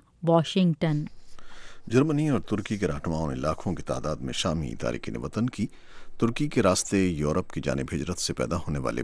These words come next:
Speaker 2: بحران پر قابو پانے کے لیے تعاون بڑھانے پر اتفاق کیا ہے۔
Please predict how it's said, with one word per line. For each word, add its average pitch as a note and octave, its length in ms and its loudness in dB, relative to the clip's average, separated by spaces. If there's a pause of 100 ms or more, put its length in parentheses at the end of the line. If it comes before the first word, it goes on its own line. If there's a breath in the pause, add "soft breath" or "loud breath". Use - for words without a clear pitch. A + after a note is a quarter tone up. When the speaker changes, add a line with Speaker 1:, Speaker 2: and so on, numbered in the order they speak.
Speaker 2:
بحران D#2 340 -2
پر - 120 -6
قابو - 280 -2
پانے F2 300 0
کے G#2 100 -2
لیے F#2 220 2 (480 soft breath)
تعاون F#2 360 4
بڑھانے F2 380 2
پر - 140 -8
اتفاق - 480 -6
کیا - 200 -6 (140)
ہے۔ - 80 -6